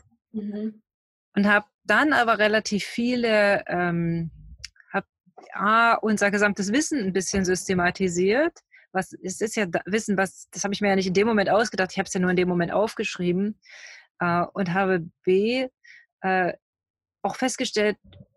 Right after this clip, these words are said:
Speaker 2: Wahnsinn, ich habe ja die Tools selbst an der Hand, die
Speaker 1: Mhm.
Speaker 2: Die ich machen kann. Ich kann ja rausgehen, ich kann ja pieren, das kann ich ja auch in Auckland machen. Wir durften ja spazieren gehen, so war's ja nicht.
Speaker 1: Mhm.
Speaker 2: Ähm,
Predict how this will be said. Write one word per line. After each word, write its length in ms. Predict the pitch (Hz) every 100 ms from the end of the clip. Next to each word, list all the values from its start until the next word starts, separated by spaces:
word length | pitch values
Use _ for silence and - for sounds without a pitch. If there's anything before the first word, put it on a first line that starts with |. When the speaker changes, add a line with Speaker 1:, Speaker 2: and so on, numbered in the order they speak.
| _ _ -
Speaker 2:
Wahnsinn, 520 | 151 202 240 202 185
ich 160 | 170 170
habe 200 | 202 208
ja 140 | 185
die 160 | 175 165
Tools 400 | - 269 262 -
selbst 380 | 180 180 -
an 120 | - 170
der 200 | 147 180
Hand, 440 | 294 208 - - _ _ _ _ _ _ -
die 500 | 185 190 190 170 -
Speaker 1:
Mhm. 80 | - _ -
Speaker 2:
Die 120 | 170
ich 140 | 175
machen 300 | 208 214 226
kann. 340 | - 143 139 147
Ich 140 | 208
kann 220 | 220 240
ja 140 | 233 190
rausgehen, 580 | 175 175 - 170 160
ich 120 | 160 -
kann 180 | 208
ja 100 | 226
pieren, 300 | 220 208 185 175
das 100 | -
kann 120 | 208
ich 80 | 214
ja 120 | 170
auch 100 | 208
in 60 |
Auckland 480 | - 190 190 180 156
machen. 340 | 143 135 - 160
Wir 80 |
durften 380 | 165 208 214 -
ja 120 | 214
spazieren 540 | 202 247 233 302 269 190
gehen, 160 | 160
so 120 | 151 151
war's 220 | 151 -
ja 80 | 214
nicht. 460 | 240 175 131 - _ _ - - - -
Speaker 1:
Mhm. 420 | 220 202 202 220
Speaker 2:
Ähm, 480 | 180 180 180 180 175